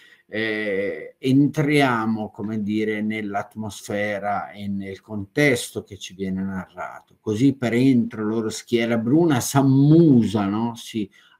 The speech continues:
quasi annusano e si strusciano col muso l'una con l'altra formica, forse spiar lor via e lor fortuna. Ecco, eh, non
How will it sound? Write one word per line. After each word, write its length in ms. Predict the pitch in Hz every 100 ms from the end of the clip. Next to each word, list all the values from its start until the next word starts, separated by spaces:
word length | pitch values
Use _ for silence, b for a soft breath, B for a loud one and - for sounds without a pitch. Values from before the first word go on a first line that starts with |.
| _ _ -
quasi 460 | _ 90 98 98 98
annusano 920 | 90 98 101 123 135 - 110 101 95
e 100 | 92
si 220 | 95 - 95
strusciano 720 | - 110 113 - 117 101 98
col 160 | 104 104
muso 380 | 127 170 135
l'una 380 | 120 151 180 135
con 220 | - 120
l'altra 420 | 117 127 127 127 139
formica, 640 | - 160 151 180 190 147
forse 540 | - 196 185 - 180 170
spiar 640 | - - 185 87 87 - B B B -
lor 320 | 156 170 143
via 440 | 117 104 95 92
e 160 | - 110
lor 280 | 110 101 98
fortuna. 360 | _ 101 95 _ _ - _ _ B B B
Ecco, 520 | B 226 156 151 143 -
eh, 500 | 165 170 170 160 147
non 720 | 175 214 226 202 202 196 185